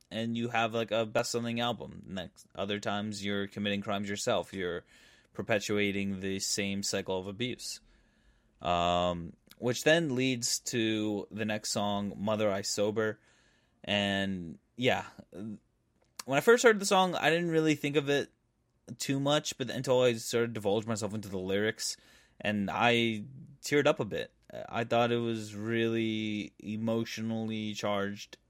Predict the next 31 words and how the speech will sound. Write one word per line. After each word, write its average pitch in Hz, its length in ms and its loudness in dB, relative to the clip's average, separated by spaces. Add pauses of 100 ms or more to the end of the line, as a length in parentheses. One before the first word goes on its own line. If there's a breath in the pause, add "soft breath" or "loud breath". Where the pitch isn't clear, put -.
(100)
and 92 180 -6
it 101 40 -6
was 104 180 -8
just - 280 -10 (180)
so 95 600 -2 (200)
good. 104 360 0 (560 loud breath)
Um, 101 580 2 (260)
just 131 200 -6
to - 60 -12
give 120 100 -4
you 110 60 -6
guys 107 160 2
more 104 140 -2
context 98 380 -6
of 95 60 -6
what 92 100 -6
the 92 60 -10
song's 92 280 -6
about, 107 460 2 (260 loud breath)
uh, 92 260 4
Kendrick 151 320 -2
is 123 120 0
kinda 123 240 0
talking 120 260 0
about 104 400 0
witnessing 104 800 -4
violence, 107 600 -4
uh, 95 180 0
to 98 140 -8
his 92 120 -8
mother 110 360 0